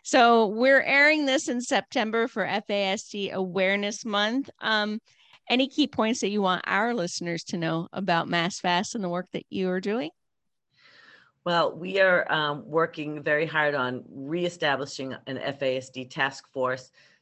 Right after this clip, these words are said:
Speaker 2: to help us with, um, you know, again, moving forward and what direction we want to go in. And so that's exciting. We, by now, well, considering this will air in September, we'll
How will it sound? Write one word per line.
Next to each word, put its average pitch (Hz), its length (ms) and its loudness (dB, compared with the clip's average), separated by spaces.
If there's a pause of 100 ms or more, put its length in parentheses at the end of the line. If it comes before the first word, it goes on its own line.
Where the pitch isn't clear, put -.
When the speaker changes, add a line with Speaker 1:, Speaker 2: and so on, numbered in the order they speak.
(120)
Speaker 2:
to 160 80 -4
help 151 320 0
us 135 320 -4
with, 135 460 -10
um, 123 400 -4 (280)
you 156 140 -4
know, 120 220 -2
again, 135 320 -2
moving 139 320 -6
forward 120 440 -2
and 120 280 -6
what 131 180 -2
direction 123 400 -6
we 127 80 -8
want 120 240 -10
to 123 60 -20
go 113 240 -4
in. 110 200 -8 (360)
And 135 100 -12
so 131 140 -6
that's 131 260 -2
exciting. 120 560 -6 (500)
We, 143 420 -6 (120)
by 139 180 0
now, 147 440 2
well, 131 240 -2
considering 139 400 -8
this 131 160 -12
will 123 160 -6
air 127 220 0
in 120 100 -8
September, 151 640 -4
we'll 131 300 -4